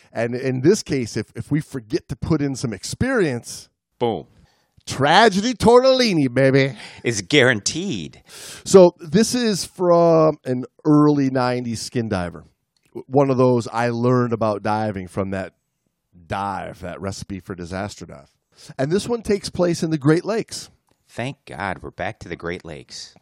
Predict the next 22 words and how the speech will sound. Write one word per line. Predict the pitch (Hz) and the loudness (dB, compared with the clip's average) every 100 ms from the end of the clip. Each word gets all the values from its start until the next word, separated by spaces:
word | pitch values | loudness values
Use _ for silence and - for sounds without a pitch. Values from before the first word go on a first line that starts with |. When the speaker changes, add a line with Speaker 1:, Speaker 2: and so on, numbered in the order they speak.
| _ | _
Speaker 1:
It's | 156 196 170 | -12 -10 -8
'cause | - 147 | -4 0
it's | 202 | -2
Great | - 180 185 | -2 -4 -4
Lake | 185 180 - _ - | -4 -6 -6 _ -6
diving | 156 185 170 156 | -2 0 -2 -6
season | - 214 202 135 | -8 -8 -6 -4
right | 117 110 | -2 -2
now. | 123 143 131 - _ _ _ _ _ | -4 -4 -6 -8 _ _ _ _ _
And | 117 131 | -4 0
although | 131 120 147 151 | 2 2 0 0
it's | 139 - - _ 139 | 0 -8 -20 _ -12
a | |
little | 131 143 151 | -6 -2 -2
more | 147 147 | -2 -4
difficult | 135 156 - - 147 - | -4 -10 -10 -8 -8 -8
to | 131 | -10
get | 127 147 | -6 -4
out | 143 | -2
on | 139 | -4
the | 127 | -6
water | 127 156 143 113 165 | -4 -4 -4 -6 -10